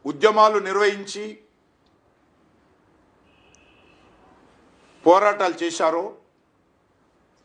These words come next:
ఏ రాజ్యాంగం ఆధారంగా అయితే పార్లమెంటులో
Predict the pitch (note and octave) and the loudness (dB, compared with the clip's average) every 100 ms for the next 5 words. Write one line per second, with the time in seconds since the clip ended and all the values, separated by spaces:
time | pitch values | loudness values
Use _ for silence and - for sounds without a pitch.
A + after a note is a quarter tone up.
0 | _ _ _ _ C3+ G3 G3 G3 G#3 A#3 | _ _ _ _ 4 4 6 2 2 0
1 | A#3+ A#3 G#3+ G#3 G#3+ G#3+ G3+ G#3 G3+ G#3 | 2 2 4 4 4 2 0 -4 -4 -2
2 | F#3+ D#3 - _ _ _ _ _ _ _ | -2 -4 -18 _ _ _ _ _ _ _
3 | _ _ _ _ _ _ _ _ _ _ | _ _ _ _ _ _ _ _ _ _
4 | _ _ _ _ _ D#3+ G3 A3 G#3+ G#3 | _ _ _ _ _ 4 4 2 -4 -4
5 | G#3 G#3 | -2 0